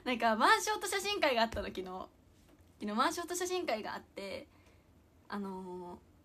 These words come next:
ー、マンションと写真会って私、なんかすぐ始まって、いき-、あの、三、二、一ってカウントダウン始まって、パシャってと-、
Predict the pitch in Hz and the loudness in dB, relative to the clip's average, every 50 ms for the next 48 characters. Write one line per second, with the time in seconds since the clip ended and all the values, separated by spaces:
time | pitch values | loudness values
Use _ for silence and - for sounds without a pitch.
0 | _ _ - 247 302 320 339 381 359 359 349 349 320 370 359 330 311 196 175 196 | _ _ -2 0 0 0 0 -2 -4 -4 -4 -4 -2 -4 -4 -2 -2 -4 -4 -4
1 | - - - 190 180 - - 208 214 - 220 202 - - - _ _ _ - _ | -8 -14 -14 -14 -14 -12 -10 -10 -10 -8 -10 -10 -12 -14 -20 _ _ _ -20 _
2 | _ - - 220 214 - - - - - 427 - 339 269 247 214 214 208 196 202 | _ -12 -10 -8 -8 -8 -8 -8 -6 -4 0 0 2 2 0 0 0 -4 -4 -4
3 | - - 226 220 214 196 - - - - - _ _ _ - 254 220 269 254 - | -6 -6 -4 -2 0 -2 -2 -4 -10 -20 -20 _ _ _ -14 -12 -10 -8 -10 -8
4 | - 247 233 220 214 214 220 311 311 294 262 214 202 226 247 262 254 240 233 - | -4 -2 0 0 0 2 6 8 8 8 8 4 0 0 0 0 0 0 -2 -4
5 | 247 247 233 - - - 233 - 233 226 220 - 240 226 220 233 240 226 220 214 | -6 -6 -6 -6 -8 -8 -4 -2 -2 -2 -2 -2 -2 -2 -2 -2 -4 -4 -6 -4
6 | 196 214 214 - - 330 330 262 226 - 240 226 - 269 262 262 - - _ - | -6 -6 -6 -4 -2 -2 0 0 -2 -6 -8 -2 0 0 0 0 -6 -20 _ -14
7 | 151 - - _ _ _ _ _ - - _ _ _ _ - _ _ - _ _ | -14 -14 -14 _ _ _ _ _ -20 -20 _ _ _ _ -20 _ _ -20 _ _
8 | _ - 247 233 226 | _ -8 -8 -8 -8